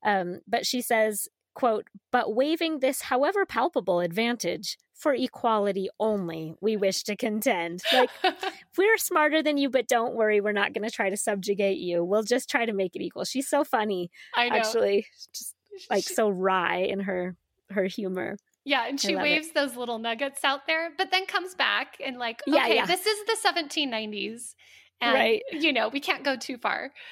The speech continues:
Speaker 1: Right.
Speaker 2: Um, so let's move to the final part of Marie's essay, which is based off of a letter she wrote ten years earlier to an unnamed man. I believe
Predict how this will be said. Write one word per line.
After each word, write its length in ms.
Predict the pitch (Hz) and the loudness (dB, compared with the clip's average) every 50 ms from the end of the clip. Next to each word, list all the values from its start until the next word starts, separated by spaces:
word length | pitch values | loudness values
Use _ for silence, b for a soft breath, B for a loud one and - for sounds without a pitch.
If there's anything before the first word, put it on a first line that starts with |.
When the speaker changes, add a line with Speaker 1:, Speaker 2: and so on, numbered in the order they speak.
| B B B B B B | B B B B B B
Speaker 1:
Right. 480 | 233 220 220 208 208 240 233 226 220 | -4 -2 0 2 2 2 0 -2 -4
Speaker 2:
Um, 180 | 220 220 240 277 B B B B B B | -8 -12 -16 -20 B B B B B B
so 540 | B - - - 370 330 330 330 320 320 302 | B -12 0 2 4 4 4 4 2 0 0
let's 240 | 302 339 359 370 - 403 | 0 0 0 2 2 2
move 220 | 381 381 370 359 | 2 2 0 -2
to 120 | - - 349 | -6 -6 -2
the 120 | - 277 - | 0 -2 -2
final 720 | - - - - 247 247 254 254 254 240 226 214 208 208 | -2 -2 0 2 4 4 4 2 2 2 2 2 0 -2
part 360 | - - - 202 196 202 - | -4 0 2 2 2 2 0
of 160 | - 233 190 196 | -2 -6 -6 -6
Marie's 300 | 220 208 202 202 202 196 | -6 -4 -4 -4 -2 -2
essay, 300 | 190 185 - - 202 190 | -2 -2 -2 -4 -4 -4
which 240 | 208 202 202 - 233 | -4 -4 -6 -6 -8
is 100 | 214 - | -8 -4
based 340 | - 220 226 247 240 - - - | -2 -2 -2 -2 -4 -6 -4 -2
off 180 | - 208 202 - | -2 -2 -2 -2
of 120 | 233 208 - | -8 -8 -6
a 40 | 190 | -8
letter 600 | 190 196 240 285 311 254 208 196 196 220 285 - b b b b b b b b | -4 0 0 2 2 2 2 2 2 0 -2 -6 b b b b b b b b
she 220 | - - 269 247 | -2 0 0 2
wrote 280 | 220 226 208 208 - - | 2 2 2 2 0 -4
ten 240 | - - 262 254 | -2 0 0 0
years 240 | 254 247 233 220 - | 2 0 -2 -2 -4
earlier 540 | - 208 196 202 190 185 - - - 185 - _ _ _ | -4 -2 0 0 0 0 -2 -4 -6 -8 -12 _ _ _
to 160 | - - 240 220 | -8 -8 -6 -6
an 280 | 208 202 196 196 - - _ _ - | -6 -6 -8 -10 -12 -16 _ _ 0
unnamed 480 | 269 277 277 240 202 190 190 190 - 202 | 2 2 2 2 2 0 -2 -4 -6 -2
man. 340 | 190 190 - - - 202 - _ _ - | -2 0 0 0 -4 -8 -14 _ _ -6
I 100 | - 190 | -6 -4
believe 440 | - 185 - - - 226 - - | -4 -6 -6 -6 -6 -8 -10 -14